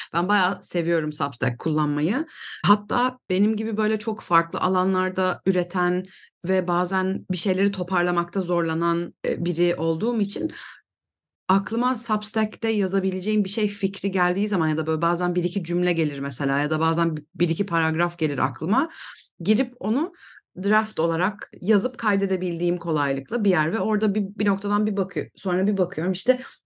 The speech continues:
on üç tane giriş yazısı birikmiş mesela. O gün canım hangisinin devamını getirmek istiyorsa girip onu yazıp onu devam ettirebiliyorum. O benim hani kafamın işleyişine de birazcık daha uyuyor.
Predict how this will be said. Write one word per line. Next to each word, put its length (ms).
on 140
üç 200
tane 500
giriş 380
yazısı 360
birikmiş 460
mesela. 440
O 80
gün 140
canım 220
hangisinin 500
devamını 420
getirmek 460
istiyorsa 680
girip 340
onu 440
yazıp 340
onu 200
devam 300
ettirebiliyorum. 720
O 140
benim 280
hani 180
kafamın 560
işleyişine 580
de 120
birazcık 440
daha 220
uyuyor. 440